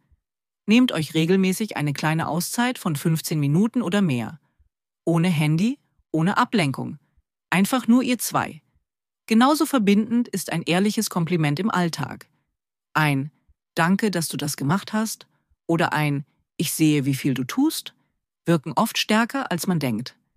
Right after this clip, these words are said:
Sie zeigen Wertschätzung und schaffen eine Verbindung und du kannst es sofort umsetzen. Sag heute etwas Wertschätzendes. Egal wie klein oder selbstverständlich es dir erscheint. Sprich es aus. Und dann gibt es noch etwas,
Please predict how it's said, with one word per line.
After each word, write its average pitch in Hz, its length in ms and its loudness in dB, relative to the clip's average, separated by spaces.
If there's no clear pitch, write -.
Sie 170 160 -2
zeigen 156 400 0
Wertschätzung 220 680 0
und - 180 -4
schaffen 180 320 -2
eine 143 160 -2
Verbindung 226 580 4
und 269 100 2
du 277 60 0
kannst 226 320 0
es 220 100 -4
sofort 233 420 0
umsetzen. 156 640 -2
Sag 165 340 0
heute 214 280 0
etwas 147 280 -6
Wertschätzendes. 127 800 -4
Egal 156 360 2
wie 143 100 2
klein 175 440 0
oder 147 180 -2
selbstverständlich 156 800 -2
es 147 120 -6
dir 143 120 -4
erscheint. 113 480 -4
Sprich - 480 -2
es - 200 -6
aus. 131 400 -2
Und 208 140 4
dann 294 120 2
gibt 277 180 0
es 190 120 0
noch 165 160 0
etwas, 196 400 -2